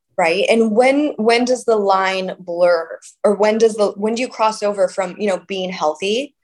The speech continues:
Is there a certain, you know, body fat percent range that is, like, optimal? I mean, I'm sure,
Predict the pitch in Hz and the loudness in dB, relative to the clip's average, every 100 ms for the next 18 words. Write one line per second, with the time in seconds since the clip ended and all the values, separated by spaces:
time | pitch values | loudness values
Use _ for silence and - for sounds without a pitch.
0 | _ _ _ 220 214 226 220 247 - 220 | _ _ _ 2 4 4 2 -2 -2 -2
1 | 208 214 208 180 185 180 196 202 185 - | -4 -4 -4 -2 0 0 0 -4 -6 -8
2 | 190 185 160 165 208 - _ - 196 180 | -14 -6 -2 -2 -4 -8 _ -6 -2 0
3 | 185 196 185 - 185 175 170 - 160 151 | -2 -2 -4 -4 -4 -2 -4 -2 -2 -2
4 | - 196 185 220 214 196 185 190 | -6 -6 -4 -4 -4 -4 -6 -8